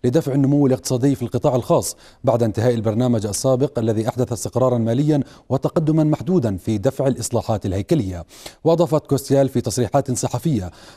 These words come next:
أن الجانبين أجريا مباحثات بشأن حجم التمويل الذي لا ينتظر أن يكون بنفس حجم الاتفاقية المؤقتة الأخيرة،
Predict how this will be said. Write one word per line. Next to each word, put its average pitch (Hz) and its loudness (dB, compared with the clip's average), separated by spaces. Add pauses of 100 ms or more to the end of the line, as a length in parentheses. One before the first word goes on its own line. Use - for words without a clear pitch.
(100)
أن 123 2
الجانبين 120 2
أجريا 113 2
مباحثات 117 0
بشأن 117 -2
حجم 117 -2
التمويل 120 0
الذي 117 2
لا 123 4
ينتظر 123 0
أن 113 -2
يكون 127 -2
بنفس 113 -4
حجم 123 -2
الاتفاقية 117 -4 (260)
المؤقتة 113 -2
الأخيرة، 117 -2